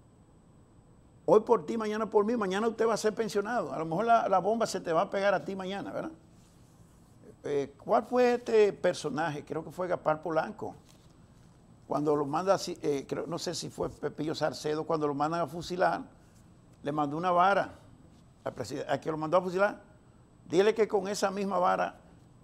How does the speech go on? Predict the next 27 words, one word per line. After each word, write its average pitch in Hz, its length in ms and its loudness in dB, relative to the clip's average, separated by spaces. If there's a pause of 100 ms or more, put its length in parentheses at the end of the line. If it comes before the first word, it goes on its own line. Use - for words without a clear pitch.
(340)
que 165 180 0
él 185 100 -2
me 196 120 -4
midió, 180 320 -2
lo 180 100 0
van 165 160 2
a 180 60 -4
medir 165 300 -2
a 151 120 0
él. 127 240 -4 (440)
Óyeme 175 420 -4
bien. 180 320 -4 (440)
Y - 120 -4
así 139 280 -4
pasó. 156 460 -6 (1160)
Esa - 240 -6
es 165 40 0
la 160 80 0
historia 160 560 2 (520)
de 147 120 0
la 147 140 2
vida 196 520 0
y 165 60 -6
la 151 180 0
política. 127 460 -6
Bueno, 170 220 0
señores, 196 340 -2